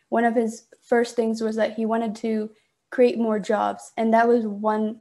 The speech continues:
of his campaign, like, one of his, uh, one of the things that his campaign ran on, which was, "I wanna create jobs." And the way that he created jobs was not even sustainable for the world. He, he kinda said, "Okay, I'm gonna,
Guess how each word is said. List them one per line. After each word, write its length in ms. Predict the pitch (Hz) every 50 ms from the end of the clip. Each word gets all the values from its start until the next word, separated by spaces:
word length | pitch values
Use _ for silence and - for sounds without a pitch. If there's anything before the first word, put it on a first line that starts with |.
| _ -
of 100 | 214 208
his 260 | 214 208 202 190 - _
campaign, 600 | - 240 214 208 208 - 240 220 208 214 220 -
like, 180 | - 220 214 220
one 120 | 220 214
of 80 | 214 214
his, 200 | 214 208 214 - _ _ _ _ _ _ _
uh, 160 | - 220 214
one 140 | 214 220 220
of 100 | 220 214
the 80 | 226 220
things 240 | 220 - 220 220 208
that 160 | 214 208 220
his 140 | 214 202 -
campaign 480 | - 226 208 208 202 - 220 208 208
ran 260 | 202 208 214 226 220
on, 160 | 202 196 190 196
which 180 | 196 190 -
was, 220 | 220 202 202 202 - _ _ _ _ _ _ _ _ _ _ _ -
"I 120 | 220 220
wanna 200 | 220 220 214 214
create 360 | 220 - 233 202 196 208 190
jobs." 420 | - 233 220 214 196 196 208 - - -
And 160 | 220 220 220
the 240 | 233 233 240 370 -
way 280 | 214 208 233 233 240
that 200 | 233 254 247 233
he 260 | - 226 220 214 208 -
created 300 | - - 226 220 214 196
jobs 380 | 208 - 214 214 208 202 202 - - _ _ _ _ _ _ _
was 160 | - 233 240 233
not 260 | 247 247 247 - - -
even 220 | 240 254 240 240
sustainable 580 | 240 - 233 226 - 220 220 226 208 220 214 220
for 160 | 220 220 208
the 120 | 208 202 202
world. 380 | 202 214 214 208 202 208 202
He, 360 | - 226 - 107 214 208 - - _ _ _ _ _ _ _
he 180 | _ - 247 220
kinda 260 | - 262 247 247 240
said, 200 | 240 240 226 226
"Okay, 280 | 226 226 226 233 220 214
I'm 180 | 214 208 214
gonna, 340 | 220 220 220 214 214 208 -